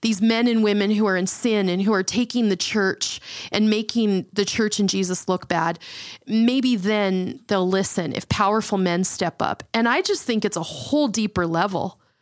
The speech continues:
I think we're talking about somehow taking the snake by the tail. And actually, we had a black snake fall off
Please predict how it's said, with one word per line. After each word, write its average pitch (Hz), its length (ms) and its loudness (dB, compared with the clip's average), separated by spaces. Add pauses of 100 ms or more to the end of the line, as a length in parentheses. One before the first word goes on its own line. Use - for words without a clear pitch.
(480)
I 269 140 2
think 285 200 0
we're 220 140 2
talking 202 480 0
about 170 460 -2 (1800)
somehow 269 640 2
taking 226 800 0
the 208 100 0
snake 208 480 0
by 202 160 0
the 180 140 0
tail. - 400 -2 (260)
And 247 140 2
actually, 233 420 0
we 214 140 2
had 208 160 2
a 185 40 -4
black 196 300 0
snake - 400 -2
fall 175 560 0 (140)
off - 480 0